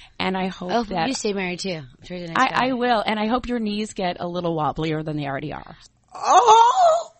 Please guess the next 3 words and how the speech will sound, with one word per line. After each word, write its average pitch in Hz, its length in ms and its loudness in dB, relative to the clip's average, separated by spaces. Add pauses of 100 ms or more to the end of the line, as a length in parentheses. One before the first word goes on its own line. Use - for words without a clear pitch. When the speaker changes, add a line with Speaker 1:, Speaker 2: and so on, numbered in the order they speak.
(680)
Speaker 3:
Oh! 784 1400 2 (960)
Mm, 440 800 -8 (240)
mm. 381 760 -10